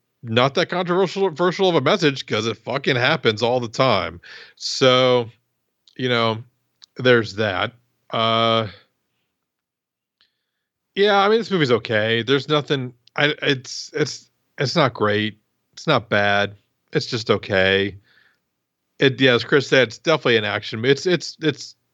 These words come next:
it's reverse Die Hard. It's Die Hard. It's not, it's not Halloween.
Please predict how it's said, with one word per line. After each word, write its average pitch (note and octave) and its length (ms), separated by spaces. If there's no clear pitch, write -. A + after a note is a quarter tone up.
it's F3+ 160
reverse A2 380
Die G2 260
Hard. G#2+ 280
It's C#3+ 120
Die F2 240
Hard. F#2+ 320
It's A2 200
not, F#2+ 340
it's - 140
not A2+ 140
Halloween. F2+ 680